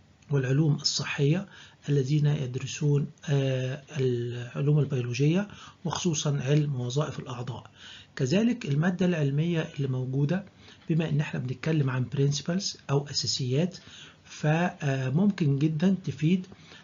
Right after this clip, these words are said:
آه، طلابنا الكرام في، آه، الثانوية البريطانية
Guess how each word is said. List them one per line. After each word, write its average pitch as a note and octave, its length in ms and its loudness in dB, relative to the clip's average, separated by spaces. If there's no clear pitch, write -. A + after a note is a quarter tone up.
آه، C3 360 2
طلابنا E3 640 2
الكرام C#3+ 600 0
في، G3+ 560 2
آه، C3 460 -2
الثانوية D3 500 0
البريطانية C3+ 720 -2